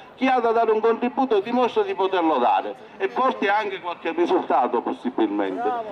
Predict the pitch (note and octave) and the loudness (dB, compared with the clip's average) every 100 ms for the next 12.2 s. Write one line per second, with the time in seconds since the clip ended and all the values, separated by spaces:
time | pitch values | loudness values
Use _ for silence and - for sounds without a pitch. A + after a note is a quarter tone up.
0 | F3+ - G3+ A3 A3+ A#3 G#3+ A3 G#3+ A3 | -4 0 2 2 4 2 2 0 2 2
1 | B3 A3+ D#4+ D4 D4+ F4+ F#4+ F#4+ F#4+ F#4 | 2 2 0 -2 -2 2 2 2 2 2
2 | E4+ C#4+ E4 D#4 - - - - - - | 0 -2 -6 -8 -8 -8 -6 -6 -6 -2
3 | F4+ G4 G#3+ A#3+ A3 A3 G3+ G#3 B3 A#3 | 2 2 2 2 0 0 0 0 2 2
4 | G3+ F3 - - - F#3 F#3 A3 B3+ B3+ | 2 2 -2 -6 -2 0 2 0 0 0
5 | A#3 G3 F#3 E3 - F#3 F3+ - A3+ G#3 | 2 2 2 0 0 0 0 2 0 2
6 | F#3+ G3 A3+ G#3 F3 D3+ C3+ - - - | 4 4 4 4 2 0 0 -2 -6 -8
7 | - - - - - - - - - - | -8 -8 -8 -8 -6 -6 -6 -6 -6 -6
8 | - - - - - - - - - D#3+ | -6 -6 -6 -6 -6 -6 -6 -6 -4 0
9 | G3 F#3+ E3 E3 E3 E3 F3+ E3 D#3+ D#3+ | 4 4 4 2 2 4 4 4 4 2
10 | D3 D3+ C3+ - G3 - - - - - | 0 -2 -2 -2 -2 -2 -8 -8 -8 -10
11 | - - - - - - - - - B2+ | -10 -10 -10 -10 -10 -10 -8 -8 -8 0
12 | C#3+ | 0